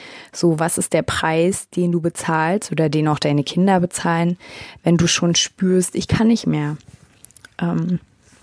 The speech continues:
und was brauchst du denn noch? Also, was brauchst du noch mehr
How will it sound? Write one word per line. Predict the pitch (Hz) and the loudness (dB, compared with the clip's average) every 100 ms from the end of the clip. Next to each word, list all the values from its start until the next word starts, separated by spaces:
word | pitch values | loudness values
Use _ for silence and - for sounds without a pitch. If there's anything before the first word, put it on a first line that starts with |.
| - - - | -20 -16 -2
und | 202 196 | 2 2
was | 208 - | 2 0
brauchst | 180 185 - | 2 2 0
du | 202 | -2
denn | 175 170 | 0 0
noch? | 180 214 - - - | 0 -2 -8 -14 -6
Also, | 180 180 202 - - - - | -2 0 -2 -2 -12 -14 -6
was | 175 220 - | -2 0 -2
brauchst | - - 180 - - | -4 0 0 0 -2
du | |
noch | 180 175 165 | 0 2 2
mehr | 180 175 170 170 170 226 | 2 4 4 2 -2 -4